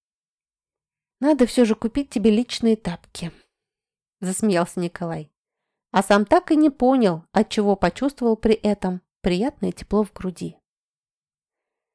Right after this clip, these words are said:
"Из-за тебя мне приходится постоянно ходить босиком.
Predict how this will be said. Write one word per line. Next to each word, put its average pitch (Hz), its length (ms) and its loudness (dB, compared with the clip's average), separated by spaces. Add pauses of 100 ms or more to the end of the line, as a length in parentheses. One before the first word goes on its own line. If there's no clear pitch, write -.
(220)
"Из-за 220 200 2
тебя 269 320 6
мне 311 180 6
приходится 262 560 4
постоянно 214 520 4
ходить 240 280 2
босиком. 247 720 4